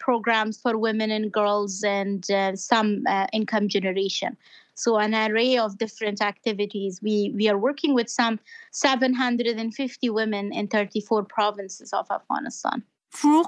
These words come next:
Speaker 2: called the ministry to explain how her group helps so many Afghan women. But she says it didn't seem to make any difference.
Speaker 1: I just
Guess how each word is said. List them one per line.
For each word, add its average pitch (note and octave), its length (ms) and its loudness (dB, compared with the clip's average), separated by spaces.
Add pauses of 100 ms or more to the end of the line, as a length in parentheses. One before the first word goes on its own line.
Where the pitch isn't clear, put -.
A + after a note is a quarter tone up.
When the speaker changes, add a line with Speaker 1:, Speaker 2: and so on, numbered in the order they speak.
(120)
Speaker 2:
called B3+ 240 2
the A3+ 180 2
ministry A3 380 0 (100)
to G#3 140 -4
explain A3 420 4 (160)
how G3 120 6 (120)
her F#3 100 -4 (120)
group A3+ 240 2 (360)
helps D4 240 4 (400)
so A#3+ 80 6 (160)
many A3 160 4 (140)
Afghan F#3 300 -2 (120)
women. G3+ 220 4 (640)
But A#3 140 2
she B3 160 4
says A#3+ 160 4 (300)
it A#3 140 4
didn't C#4 300 4
seem C4 140 4 (100)
to A#3 60 2 (120)
make G3+ 140 2
any F#3+ 160 0 (100)
difference. - 360 -8 (540)
Speaker 1:
I - 20 2 (240)
just - 220 -4